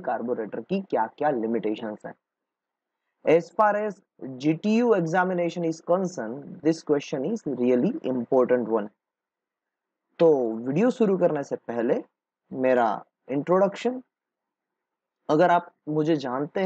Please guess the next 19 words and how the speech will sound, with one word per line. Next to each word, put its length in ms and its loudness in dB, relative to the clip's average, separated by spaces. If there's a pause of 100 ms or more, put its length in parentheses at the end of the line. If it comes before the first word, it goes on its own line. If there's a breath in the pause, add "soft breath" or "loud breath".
हैं 140 0
तो 140 0
please 520 0
वीडियो 380 4
को 260 -2
एक 220 2
मिनट, 420 2 (280)
अ, 40 0 (320)
आगे 260 2
लेके 280 0
जाइए 380 2
ताकि 420 -4
मेरा 240 -2
introduction 680 -2
complete 400 0
हो 100 6
जाए 120 4
और 120 0
आप 240 0